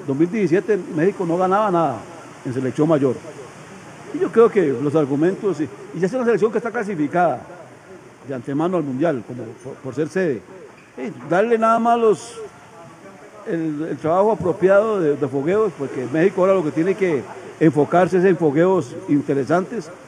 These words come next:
tiene la capacidad para hacerlo. Ya escuché ahí que para, no, para las próximas fechas fifa está en selecciones europeas a jugar a Estados Unidos, que es una ventaja que tiene esta-, eh, México sobre cualquiera de la concacaf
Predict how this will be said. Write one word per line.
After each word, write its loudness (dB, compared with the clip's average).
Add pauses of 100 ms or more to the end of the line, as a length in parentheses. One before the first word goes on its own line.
(340)
tiene 2
la 0
capacidad -2
para 0
hacerlo. 0 (440)
Ya 0
escuché 0
ahí 6
que 0
para, -6
no, -2 (360)
para -4
las -6
próximas 0
fechas -2
fifa 2
está -2
en 0 (280)
selecciones 4
europeas 4
a 0
jugar 2
a 2
Estados 0
Unidos, 4 (360)
que 6
es 6
una 6
ventaja 6
que -4
tiene 2
esta-, -4
eh, -2
México 2
sobre -2
cualquiera -4
de -10
la -8
concacaf -12